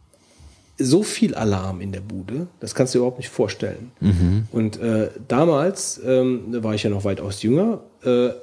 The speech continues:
Speaker 1: da hat mich das schon genervt, als ich dann bei ihr zu Besuch war.
Speaker 2: Mhm.
Speaker 1: Ähm, und ich kon-, war immer froh, dass ich gehen konnte <laughs> und sie dann in dem Chaos zurücklassen konnte.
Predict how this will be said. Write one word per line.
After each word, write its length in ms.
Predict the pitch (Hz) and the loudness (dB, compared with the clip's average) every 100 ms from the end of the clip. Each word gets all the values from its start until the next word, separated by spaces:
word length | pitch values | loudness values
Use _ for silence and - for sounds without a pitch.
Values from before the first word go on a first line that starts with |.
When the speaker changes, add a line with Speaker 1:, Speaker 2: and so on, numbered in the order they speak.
| - | 2
Speaker 1:
da 260 | 147 143 | 4 4
hat 140 | 98 104 | 0 -6
mich 100 | - | -10
das 140 | - | -8
schon 220 | - 90 | -10 -10
genervt, 480 | 90 90 - - - | -10 -10 -12 -16 -10
als 200 | - 104 | -2 -2
ich 100 | 92 | -2
dann 160 | - 98 | -4 -4
bei 100 | 95 | -4
ihr 200 | 92 101 | -4 -6
zu 120 | - | -8
Besuch 340 | 95 160 156 - | -4 0 0 0
war. 260 | - 104 _ _ - - | -6 -8 _ _ -18 0
Speaker 2:
Mhm. 380 | 92 67 90 107 - _ - | 2 4 4 2 0 _ -6
Speaker 1:
Ähm, 380 | 110 104 104 101 - | -2 -2 -2 -6 -2
und 100 | 135 | 0
ich 140 | 117 - | 0 0
kon-, 160 | 120 | 2
war 100 | 123 | 2
immer 180 | 131 165 | 2 2
froh, 200 | - 156 | 2 0
dass 100 | 143 | 0
ich 100 | - | 2
gehen 260 | 147 127 104 | 4 4 0
konnte 420 | 101 95 101 92 - - | -8 -8 -8 -10 -12 -8
<laughs> 540 | - - - 160 - 156 | -4 -2 2 2 2 2
und 300 | 170 151 139 | 2 2 2
sie 220 | - 165 151 | 0 2 2
dann 180 | 151 | 4
in 120 | 147 143 | 4 2
dem 160 | 135 | 0
Chaos 480 | - 156 147 139 - | 0 2 2 2 0
zurücklassen 520 | 143 165 135 123 123 | -2 -2 -2 -4 -4
konnte. 380 | 113 131 127 180 | -2 -2 -2 -10